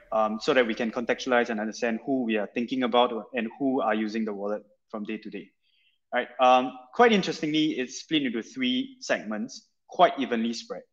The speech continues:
We have the fresh users, the intermediate users, and the seasoned users, right? With the intermediate users taking the bulk of the,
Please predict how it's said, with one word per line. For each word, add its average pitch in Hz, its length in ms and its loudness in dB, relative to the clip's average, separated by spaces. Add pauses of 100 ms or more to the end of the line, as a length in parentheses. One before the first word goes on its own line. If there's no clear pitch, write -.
(180)
We 120 80 -4
have 117 140 -2
the 110 100 -2
fresh 180 300 0
users, 120 420 0
the 110 120 -8
intermediate 110 460 -4
users, 101 460 -10
and 107 100 -8
the 104 100 -8
seasoned 101 380 -10
users, 95 400 -14 (460)
right? 110 140 -2
With 113 180 -2
the 123 60 0
intermediate 139 480 0
users 120 280 -2
taking 123 280 -6
the 104 100 -2
bulk 120 240 0
of 110 100 -8
the, 101 260 -6